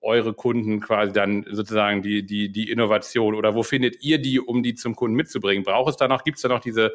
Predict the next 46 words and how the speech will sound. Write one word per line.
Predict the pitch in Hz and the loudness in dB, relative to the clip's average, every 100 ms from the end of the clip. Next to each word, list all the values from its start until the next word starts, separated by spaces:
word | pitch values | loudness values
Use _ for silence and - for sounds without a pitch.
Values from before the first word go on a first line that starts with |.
| - - _ - | -4 -20 _ -4
diese, | 117 110 | 2 2
diese | 110 107 110 | 0 -2 -2
geistigen | 117 135 - 117 110 98 | 0 -2 -4 -4 -2 -2
Hubs, | 147 - - | -4 -6 -4
wo | |
man | 120 113 | 0 2
sagt, | 113 - | 0 0
so: | |
„Mensch, | 107 123 123 | 0 0 0
da | 113 | -4
komme | 120 120 | -2 -2
ich | 117 | -4
jetzt | - | -6
inspiriert | 120 - 113 117 120 | -10 -8 -6 -4 -4
zurück“, | 117 147 - | -2 0 0
oder | 120 120 117 - - _ | 0 0 -2 -8 -20 _
war | 113 127 | -2 2
jetzt | 131 131 | 0 0
jede | 123 117 | 0 0
Vorstand | - 127 117 120 113 117 - - | 2 -2 0 -2 0 -4 -6 -4
auch | 113 | -4
schon | - 120 | 0 0
das | 104 | 0
dritte | 117 127 104 | 0 0 2
Mal | 104 | 2
da | 101 110 127 110 | 2 0 2 0
und | 104 | 0
sagt | 107 - | -2 -2
so: | 107 | -4
„Okay, | 101 120 104 | -2 -2 0
wir | |
haben | 127 113 | 0 -2
jetzt | 104 | 0
alle | 104 113 | 0 0
mal | 107 107 | 2 0
die, | 104 104 _ _ - | 0 -4 _ _ -4
die | 120 | -2
Reise | 104 120 123 | 2 2 2
gemacht | 113 113 131 - | 2 2 0 -2
und | 123 | -2
ein | 120 | -2
Buch | 113 139 - | -2 -2 -2
geschrieben, | 131 - 135 139 127 | -4 -4 -2 2 4
so | 123 | 4
jetzt, | 120 117 - | 4 2 -2
äh, | 120 110 | -2 2